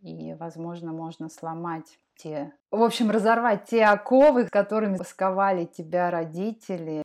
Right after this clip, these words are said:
научая, как жить правильно. Потому что всё-таки, когда родители жили двадцать лет назад, б-, был один мир, а сейчас, через двадцать лет, там, тридцать, сорок, мир совершенно другой. И, возможно, уже какие-то постулаты не работают совершенно.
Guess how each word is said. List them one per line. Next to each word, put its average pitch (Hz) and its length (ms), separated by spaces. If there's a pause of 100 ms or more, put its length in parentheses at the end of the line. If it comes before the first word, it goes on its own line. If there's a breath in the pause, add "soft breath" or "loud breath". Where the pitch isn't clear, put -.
научая, 175 720
как 160 320
жить 165 480
правильно. 143 540
Потому 165 360
что - 180
всё-таки, 170 640
когда 175 260
родители 175 440
жили 170 200
двадцать 180 480
лет 175 140
назад, 160 480
б-, 156 200
был 190 220
один 160 480
мир, 151 240
а 165 120
сейчас, 185 720 (200)
через 170 300
двадцать 185 460
лет, 160 260
там, 147 220
тридцать, - 420
сорок, 180 320
мир 156 180
совершенно 185 560
другой. 156 420
И, - 20
возможно, 170 580
уже 170 240
какие-то 165 400
постулаты 175 560
не 160 120
работают 160 500
совершенно. 156 760